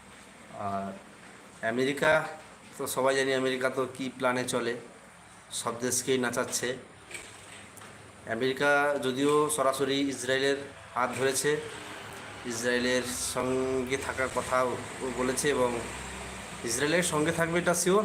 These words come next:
প্লাস ইসরায়েলের সঙ্গে থেকে ইরানকে দমানোর চেষ্টা করবে। কিন্তু ভারতের অবস্থান কোথায়? মেইন কথা হচ্ছে এটা, যে ভারতের অবস্থান কোথায়?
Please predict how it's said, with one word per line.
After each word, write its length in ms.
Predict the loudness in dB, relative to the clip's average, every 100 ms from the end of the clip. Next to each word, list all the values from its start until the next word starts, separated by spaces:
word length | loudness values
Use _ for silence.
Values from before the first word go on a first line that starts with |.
| 2
প্লাস 300 | 2 2 -2 -10 -14 -14 -14 -10
ইসরায়েলের 400 | -6 0 2 2
সঙ্গে 640 | 2 2 2 2 4 2 0 -4 -10 -12 -14 -4
থেকে 500 | 0 2 4 4 4 -2 -8 -12 -16 -18 -18 -18 -18 -18 -8
ইরানকে 380 | 2 2 2 0
দমানোর 340 | 0 2 2 2
চেষ্টা 360 | 0 0 0
করবে। 360 | 0 0 0 -2 -6 -16 -20 -20 -20 -12
কিন্তু 160 | 0 0
ভারতের 360 | 2 2 4 4
অবস্থান 380 | 4 0 -2
কোথায়? 300 | 0 -2 -2 -6 -14 -20 -20 -20 -20 -6
মেইন 160 | -4 -2
কথা 240 | -2 0
হচ্ছে 200 | 0 0
এটা, 380 | -2 2 0 -2 -14 -20 -20 -20 -20 -20 -20 -20 -20 -20 -18 -8
যে 80 | -4
ভারতের 540 | -2 0 0 4 4 4
অবস্থান 480 | 2 2 0 -2
কোথায়? 400 | -2 -6 -6 -10